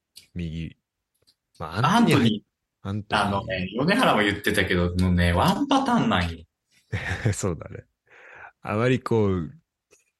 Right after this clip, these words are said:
Speaker 1: 怖さを、あの、マックス、今シーズンのマックスはあの、デビュー戦だっ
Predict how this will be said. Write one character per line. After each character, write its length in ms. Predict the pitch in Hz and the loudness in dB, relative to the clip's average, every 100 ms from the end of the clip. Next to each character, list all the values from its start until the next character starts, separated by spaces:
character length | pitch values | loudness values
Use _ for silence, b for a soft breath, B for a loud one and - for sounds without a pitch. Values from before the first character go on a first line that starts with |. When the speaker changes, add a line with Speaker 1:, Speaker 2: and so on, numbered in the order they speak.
| _ _ _ | _ _ _
Speaker 1:
怖 340 | - 151 170 | 2 4 4
さ 240 | 151 185 165 | 2 2 6
を、 460 | 156 156 147 - _ _ _ _ _ _ | 6 6 4 0 _ _ _ _ _ _
あ 100 | 120 | -4
の、 80 | 110 98 - _ - | -4 -6 -14 _ -2
マ 160 | 135 165 | 2 2
ッ 80 | - _ | -2 _
ク 80 | - | -10
ス、 340 | - - 208 | -6 0 2
今 300 | 196 220 233 | 2 2 2
シ 100 | 220 | 2
ー 40 | 233 | 4
ズ 80 | 170 | 4
ン 40 | |
の 80 | 113 - | 2 -2
マ 220 | - 110 | -6 -4
ッ 20 | 107 - | -4 -4
ク 80 | - | -4
ス 140 | 143 | 0
は 80 | 131 | 2
あ 60 | |
の、 120 | 123 117 - | 2 -2 0
デ 200 | 113 117 | 2 4
ビ 160 | 123 | 4
ュ 40 | 127 | 2
ー 40 | |
戦 240 | 123 113 | 2 0
だ 100 | 110 | -2
っ 60 | 104 | -4